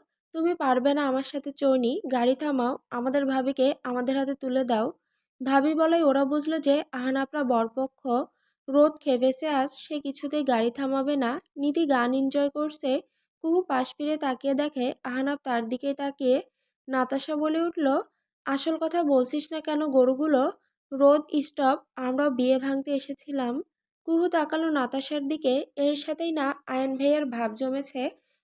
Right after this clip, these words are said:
অনেকটা সুন্দর তো, তাও তো তার ঘাট থেকে নামছে না। হঠাৎ নাতাশার বলা কথাটা মাথায় সেট হতেই বলে উঠল, "অ্যাঁ?" নিধি বলল, "কিন্তু আমি তো আপনাদের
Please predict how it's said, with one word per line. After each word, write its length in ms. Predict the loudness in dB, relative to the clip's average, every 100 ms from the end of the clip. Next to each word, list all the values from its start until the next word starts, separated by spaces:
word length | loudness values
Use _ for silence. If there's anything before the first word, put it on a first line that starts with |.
| _
অনেকটা 360 | -4 -2 -2 -4
সুন্দর 420 | -6 -4 0 0 0
তো, 120 | 0 -2 -2 -8 _ _ _
তাও 160 | 0 0
তো 100 | 0
তার 200 | 0 0
ঘাট 240 | 2 0 -2
থেকে 200 | -6 -2
নামছে 440 | 0 0 -2 -4 -6
না। 140 | -4 -4 -6 _ _
হঠাৎ 300 | -8 -4 -2 0
নাতাশার 480 | -2 0 -2 0 0
বলা 200 | 2 0
কথাটা 380 | -2 -2 -4 -2 -2
মাথায় 420 | 0 -2 -2 -2
সেট 220 | 0 -4
হতেই 260 | -2 -4 -2
বলে 260 | 0 2 2
উঠল, 260 | 0 -2 0 0 -4 _ _ _ -6
"অ্যাঁ?" 320 | -2 0 0 -4 _ _ _ _
নিধি 260 | -2 2 2
বলল, 300 | 4 4 4 4 0 _ _ _ _
"কিন্তু 360 | 0 2 2 0 0 -2
আমি 240 | -2 0 2
তো 100 | 2
আপনাদের 400 | 2 0 0